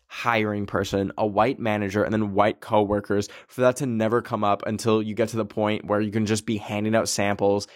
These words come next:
except to brown people. Like, <laughs> literally. <sighs> But I'm sorry you dealt with that. Thank you for sharing your drama. If you wanna share your drama for a future episode, let me know. Please keep it just a few sentences.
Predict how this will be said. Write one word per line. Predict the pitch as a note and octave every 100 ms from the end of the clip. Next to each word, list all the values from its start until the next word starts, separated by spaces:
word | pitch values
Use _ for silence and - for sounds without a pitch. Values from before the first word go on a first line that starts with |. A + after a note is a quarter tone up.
| - -
except | - - - - -
to |
brown | G#2 G#2 G2+
people. | G2+ G#2 G2
Like, | F#2 D3 -
<laughs> |
literally. | E3 - - - A#4 A4 - - - - _ _ _ - _ _ -
<sighs> | B4 G#4+ - - A3 - - _ _ _ _ _ _ _ _ _ _ _ - - _ _ _ _ _ _
But | D#3
I'm |
sorry | D#3+ F3+
you | D3
dealt | G#2 F2
with | G2+
that. | G2 F#2+ - _ _ _ -
Thank | B2+
you | A#2+
for | A2
sharing | - G2
your | G2
drama. | F#2+ G2+ G2+ G2+ - _ _ -
If | A#2+ A2+
you | B2 C3+
wanna | C3 C3 C3
share | - C3+
your | B2+ C3+
drama | B2 C3+ C#3
for | C#3 C#3
a |
future | C#3 D3 - D3
episode, | C#3+ C#3+ - D#3+ E3 - _ _
let | G3+
me | F3+
know. | A#2+ G#2+ A2 _ _ _ _
Please | F3+ G3
keep | - E3
it | D#3+
just | B2+ C#3
a | C#3+
few | - D3+
sentences. | - C3 A2+ A2+ G#2+ A2 G#2+